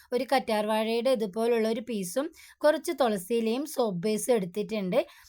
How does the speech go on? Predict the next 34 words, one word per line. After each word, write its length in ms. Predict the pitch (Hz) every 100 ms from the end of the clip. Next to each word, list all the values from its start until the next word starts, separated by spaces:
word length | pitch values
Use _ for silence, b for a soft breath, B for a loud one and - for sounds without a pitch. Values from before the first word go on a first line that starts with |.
| B -
എടുത്തു 240 | 285 226
വെച്ചിട്ടുള്ള 340 | 302 277 277 285
കറ്റാർ 360 | 277 - 226
വാഴ 180 | 220 220 233
നന്നായിട്ടൊന്ന് 560 | 240 247 269 277 254
കഴുകി 400 | 254 226 190 180
അതിലുള്ള 340 | 254 226 240 254
മഞ്ഞ 420 | 254 240 247 302
ദ്രാവകം 460 | 262 233 196 190 208
ഇല്ലേ, 180 | 190
അതൊക്കെ 260 | 196 254 254
ഒന്ന് 120 | 285 277
പോയതിന് 460 | 247 226 196 247
ശേഷം 320 | 233 208 - 269
ഇതുപോലൊന്ന് 580 | 202 196 208 247 240 226
കട്ട് 200 | 226 175
ചെയ്ത് 180 | 214 214
അതിൻ്റെ 220 | 220 247
ജെല്ല് 300 | 214 226 254
മാത്രമായിട്ട് 500 | 269 220 214 208 220
ഞാൻ 200 | 214 208 311 B B B
മിക്സി 300 | 269 - 254
ജാറിലേക്ക് 480 | 208 233 220 220 254
ഇട്ട് 100 | 208
കൊടുക്കുന്നുണ്ട്. 680 | 202 180 208 214 202 185 220 339 b b b b b
നിങ്ങൾ 240 | 262 269 294
കുറച്ച് 280 | 302 269 285
അധികം 280 | 240 247 285
ഉണ്ടാക്കിയെടുക്കുന്നുണ്ടെങ്കിൽ 1120 | 254 240 247 233 214 226 233 226 214 214 285 311
അതിൻ്റെ 320 | 233 226 262
അളവിനനുസരിച്ച് 680 | 240 214 214 202 226 180 254
നിങ്ങൾക്ക് 380 | 226 180 294 359
എടുക്കാവുന്നതേ 720 | 254 175 208 196 196 196 220
ഉള്ളൂ. 260 | 214 196